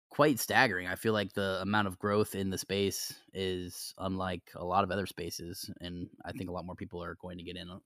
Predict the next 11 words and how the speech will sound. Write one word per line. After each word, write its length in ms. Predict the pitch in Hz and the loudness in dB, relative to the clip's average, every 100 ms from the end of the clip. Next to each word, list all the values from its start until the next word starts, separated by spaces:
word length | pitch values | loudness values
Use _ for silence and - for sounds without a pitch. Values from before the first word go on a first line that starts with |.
| - | -14
like, 140 | 90 | -12
relatively 440 | 92 90 95 80 82 | -10 -10 -10 -10 -10
soon. 340 | - 92 85 - | -8 -8 -10 -12
You 100 | 92 | -10
know, 80 | 85 | -6
I 100 | 87 | -6
just 180 | 95 - | -8 -8
feel 100 | 92 | -8
like 120 | 87 | -8
that's 220 | 87 - | -10 -8
a, 220 | 85 85 | -8 -8